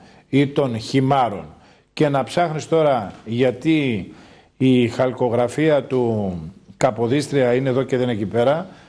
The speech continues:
εμένα μου φαντάζει τουλάχιστον κραυγαλαία προκλητικό. Στη δική μου αντίληψη των πραγμάτων, στη δική μου. Όχι σε αντίληψη άλλου, λέω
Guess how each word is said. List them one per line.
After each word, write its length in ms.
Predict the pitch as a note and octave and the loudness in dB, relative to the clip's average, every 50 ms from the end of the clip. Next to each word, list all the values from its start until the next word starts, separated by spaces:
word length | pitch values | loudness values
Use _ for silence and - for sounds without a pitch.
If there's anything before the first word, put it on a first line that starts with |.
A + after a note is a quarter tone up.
| _ _ - | _ _ -4
εμένα 360 | D3 C#3 D#3+ F3+ F#3 F3+ E3 D#3 - - | -2 0 0 2 0 0 -2 -4 -10 -8
μου 140 | D#3+ D#3+ D#3 | -4 -4 -2
φαντάζει 540 | - - C#3+ C3+ D3 E3+ F3+ E3 D#3+ E3+ D#3+ | 0 0 0 2 2 0 0 0 -2 -4 -4
τουλάχιστον 680 | D#3+ C#3+ D3 D#3+ E3+ D3+ - - E3 D#3 D3+ C#3+ C3 A#2 A2+ A2 A2+ - - - - _ _ - - D#3 | -2 0 0 0 0 -2 -4 -4 -4 -4 -4 -6 -8 -8 -10 -12 -14 -20 -20 -20 -20 _ _ -2 0 2
κραυγαλαία 800 | D3 C#3+ C3+ B2 A#2+ C3+ B2+ C3 C#3+ D#3+ E3 D#3+ D#3 D#3 D3+ C3+ - - - - - - - _ _ _ _ - | 2 2 0 0 -2 -2 -2 0 0 2 2 2 2 2 0 -2 -6 -12 -18 -20 -20 -20 -20 _ _ _ _ -2
προκλητικό. 760 | - D3+ D3 - C#3+ C#3+ B2+ C3 A#2 - C#3+ B2+ G2+ E2 - - - - | 0 0 0 0 -2 -2 -2 -2 0 0 0 0 0 -2 -8 -16 -16 -14
Στη 220 | - - - D3+ | -8 0 0 2
δική 320 | C3+ C3 C3 C3+ - F3+ | 2 2 0 2 0 0
μου 140 | F3+ E3+ D#3 | 2 2 2
αντίληψη 440 | C#3+ C3 B2+ D#3+ F3 E3+ D#3 - - | 0 0 2 2 2 2 0 -2 -2
των 80 | - C3 | -4 -2
πραγμάτων, 460 | C3 B2+ A2+ B2 C3+ B2 G#2 E2+ E2+ | 0 0 0 0 -2 -2 -4 -4 -8
στη 160 | - - C3+ | -4 0 0
δική 280 | B2 B2 A2+ - D3 A#2+ | 2 2 2 2 0 0
μου. 160 | F#2+ - - - - - - _ _ _ - - - _ _ _ _ | 0 -4 -10 -16 -20 -20 -20 _ _ _ -20 -20 -20 _ _ _ _
Όχι 160 | - C#3+ D#3 | 0 2 2
σε 240 | C#3+ - - C3+ B2 | 2 2 0 0 2
αντίληψη 460 | A#2 A#2 G#2+ A#2 A2+ G#2 F#2 - - | 0 0 0 -2 -2 -2 -2 -4 -2
άλλου, 300 | A2+ A2 A2 B2 D3+ F#3+ | 0 0 2 2 0 2
λέω 260 | F#3+ F#3+ G3+ G3+ F3+ | 2 2 2 2 0